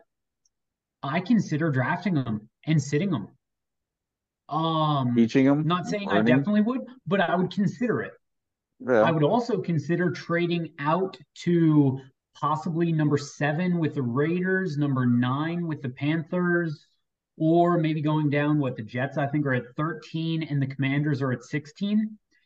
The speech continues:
Speaker 1: If any of those teams really wanna move up, you know the way they draft, they find people. You know, and so I say you drop down to nine, there's a chance Tyree Wilson or,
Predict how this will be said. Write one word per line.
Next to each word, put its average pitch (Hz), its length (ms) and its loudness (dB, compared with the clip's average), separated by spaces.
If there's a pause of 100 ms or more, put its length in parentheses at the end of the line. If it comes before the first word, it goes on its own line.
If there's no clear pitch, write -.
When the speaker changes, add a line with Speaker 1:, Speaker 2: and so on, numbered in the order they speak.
(100)
Speaker 1:
If 107 220 -6
any 175 200 0
of 127 100 0
those 175 220 0
teams 196 280 -4
really 190 220 0
wanna 196 180 -2
move 196 280 0
up, 220 280 -2 (680)
you 147 240 -2
know 151 340 2
the 180 120 -2
way 147 280 -2
they 156 180 -2
draft, 143 500 -6
they 135 300 -4 (220)
find 139 460 0 (500)
people. - 380 -4 (380)
You 165 80 2
know, 170 40 4
and 151 100 4
so 175 280 0
I 214 180 -2
say 202 180 -6
you 185 180 0
drop 196 280 0
down 190 200 -2
to 147 80 0
nine, 135 640 -2 (440)
there's 165 280 0
a 233 60 -2 (140)
chance 175 400 -6
Tyree 156 320 -2
Wilson 175 640 -2
or, 160 1080 0